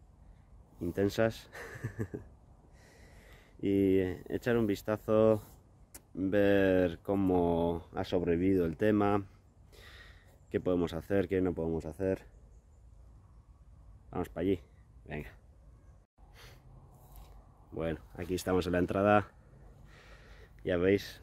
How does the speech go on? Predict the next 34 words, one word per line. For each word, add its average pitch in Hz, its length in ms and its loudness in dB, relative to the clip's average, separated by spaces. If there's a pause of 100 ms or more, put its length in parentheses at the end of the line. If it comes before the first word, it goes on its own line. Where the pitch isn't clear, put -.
(120)
día 95 260 -2
soleado. 95 520 2 (1200)
Se - 60 -8
nos 90 140 -2
había 92 200 4
olvidado 95 400 2
lo 87 120 0
que 90 100 0
era 95 100 2
el 82 120 -4
sol. 101 280 4
<laughs> - 1300 -16
Como 101 140 0
os 90 80 -2
he 92 40 2
dicho 92 200 0
antes, 92 240 2
veintiún 95 420 2
días 92 220 2
seguidos 92 440 2
lloviendo. 104 580 4 (760)
Un 95 120 0
total 92 380 0
de 90 240 2
trescientos 92 500 -6
cincuenta 87 360 -2
litros 87 260 -6
por 87 140 -6
metro 90 240 -2
cuadrado 87 460 -2 (600)
acumulados. 95 680 0 (1300)
Una 98 280 4
auténtica 85 440 -2
salvajada. 82 540 -4